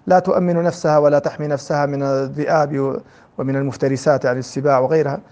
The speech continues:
فلذلك هي معرضة للخطر، فأنت أحق بها من السباع هذه التي ستأكلها، والعطش الذي ستزهق روحها بسببه،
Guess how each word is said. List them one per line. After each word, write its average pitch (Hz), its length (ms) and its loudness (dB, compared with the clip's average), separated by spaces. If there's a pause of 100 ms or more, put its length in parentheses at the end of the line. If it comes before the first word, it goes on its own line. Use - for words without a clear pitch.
(260)
فلذلك 180 560 0
هي 185 180 2
معرضة 180 360 2
للخطر، 156 380 0
فأنت 196 360 0
أحق 196 440 0
بها 180 260 4
من 196 140 0
السباع 139 420 0
هذه 135 260 0
التي 135 240 -6
ستأكلها، 131 640 -8 (260)
والعطش 156 400 2
الذي 156 220 0
ستزهق 156 1120 -2
روحها 147 460 0
بسببه، 131 460 -6